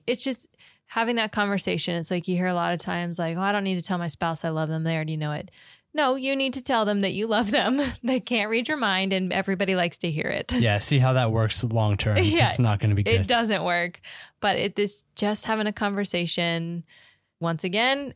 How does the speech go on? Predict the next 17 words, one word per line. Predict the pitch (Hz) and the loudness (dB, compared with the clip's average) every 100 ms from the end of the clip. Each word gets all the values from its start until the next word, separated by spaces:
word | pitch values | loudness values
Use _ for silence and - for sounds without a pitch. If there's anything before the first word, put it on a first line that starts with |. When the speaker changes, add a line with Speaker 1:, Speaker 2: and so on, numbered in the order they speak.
| - | -2
Speaker 1:
every | 175 175 | -2 0
week | 185 247 - | 2 0 0
we | 208 | -4
talk | - 196 | 0 0
about | 196 185 180 | 2 0 2
<laughs> | |
some | 262 | 0
sort | 226 247 247 | 0 2 2
of | 302 | 2
communication. | - 240 220 214 196 165 - 165 | 0 -2 0 0 0 -2 -4 -6
So | 165 | -6
talking | 165 180 180 180 | -2 -2 -2 -4
with | 175 180 | -4 -6
your | 170 | -6
spouse | - 160 151 | -4 -4 -4
about | 165 160 165 | -4 -4 -2
that | 156 156 151 | -2 -2 -4